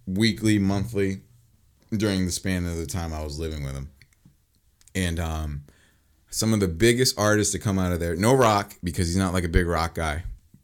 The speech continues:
He is a R and B guy, which I found out later. But the big artist to come out of, like, my time living with him was, uh,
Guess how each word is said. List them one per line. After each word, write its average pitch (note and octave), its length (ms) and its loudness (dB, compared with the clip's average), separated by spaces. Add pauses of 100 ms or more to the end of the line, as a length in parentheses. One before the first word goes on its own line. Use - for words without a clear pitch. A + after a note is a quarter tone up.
(600)
He G2+ 160 0
is B2+ 120 2
a A2+ 160 0 (160)
R A2 160 2
and A2 80 4
B A2 100 2
guy, F#2+ 120 2
which E2 180 8
I F2 60 -2
found F2+ 260 -2
out D#2 120 -6
later. D2 360 -4 (1120)
But E2 160 4
the E2 60 -6
big F2+ 260 0
artist G2 300 2
to - 80 -4
come F2+ 200 -2
out E2+ 140 -2
of, D#2+ 80 -6
like, D2 220 -8
my D2+ 140 -6
time D#2 340 -8
living D2 260 -6
with C2+ 140 -8
him F2 340 0
was, C#2+ 300 -4
uh, C2+ 340 -8